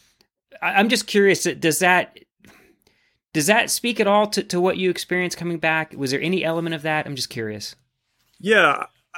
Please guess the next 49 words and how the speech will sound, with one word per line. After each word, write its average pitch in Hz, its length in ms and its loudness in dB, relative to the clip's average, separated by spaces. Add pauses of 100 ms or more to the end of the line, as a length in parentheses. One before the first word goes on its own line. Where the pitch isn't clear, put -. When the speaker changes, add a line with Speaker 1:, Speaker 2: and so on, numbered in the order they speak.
(140)
Speaker 2:
your 185 180 2
perspective 214 520 0
on 147 120 6
everything 135 360 4
changes. 92 600 -4
And 135 140 -4
so 131 520 4 (180)
I, 139 120 -12 (160)
I 156 60 -2
think 180 300 0 (1000)
on, 127 180 -6
on 123 220 -2
several 123 300 4
levels. 101 380 2
One, 135 560 2 (460)
dealing 160 300 4
with 147 140 0
the 143 80 2
other 131 180 4
staff 120 360 0
guys, 101 300 -4
right? 110 200 2
I, 117 100 2 (100)
I 123 40 0
talk 147 240 2
about 131 180 2
this 120 220 2
and 113 80 0
I - 20 0
joke 127 260 2
about 110 300 0
it, 107 220 0
but 110 240 0 (1500)
why 165 160 6
was 226 140 4
I 190 60 4
so 151 240 2
angry 143 320 0
with 117 140 -2
them? 101 180 -8
Because 160 300 0
they 185 100 4
just 202 200 -6 (240)
didn't 170 260 0
care. 127 440 -2
Like, 135 220 -2
they 165 120 2
didn't 196 200 2
take, 175 240 -2